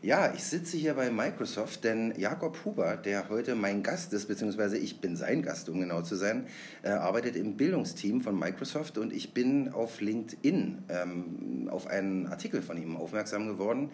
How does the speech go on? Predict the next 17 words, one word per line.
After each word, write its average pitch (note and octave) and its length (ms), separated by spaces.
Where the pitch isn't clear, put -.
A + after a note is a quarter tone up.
den G#2+ 160
ich - 220
so - 140
klasse - 340
fand, A2+ 300
dass G2+ 120
ich G2 200
dachte, A2+ 460
ähm, G#2+ 420
ich - 160
schnapp - 240
mir F2+ 140
mal D#2 200
den E2+ 160
Jakob E2+ 460
Huber D3 320
und, G2+ 340